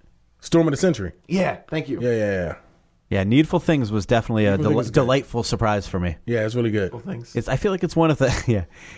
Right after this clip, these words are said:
Speaker 3: it's one of, like, the kinda lesser known, I think.
Speaker 1: I would, I would say so. I,
Speaker 3: Yeah.
Speaker 1: I don't think it did,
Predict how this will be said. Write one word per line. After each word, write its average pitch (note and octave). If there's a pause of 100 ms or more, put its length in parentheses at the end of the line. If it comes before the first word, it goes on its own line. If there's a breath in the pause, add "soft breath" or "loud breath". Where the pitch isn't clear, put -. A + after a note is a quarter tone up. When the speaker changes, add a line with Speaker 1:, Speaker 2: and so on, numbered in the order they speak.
Speaker 3:
it's B2+
one G3+
of, G3+
like, E3+
the A#2
kinda F#3+
lesser B2+
known, F#3 (100)
I F3+
think. G3+
Speaker 1:
I D#3
would, E3
I D#3
would G3
say B2
so. A2+
I, C3+
Speaker 3:
Yeah. C#3
Speaker 1:
I -
don't E3
think D3
it A#2
did, A2+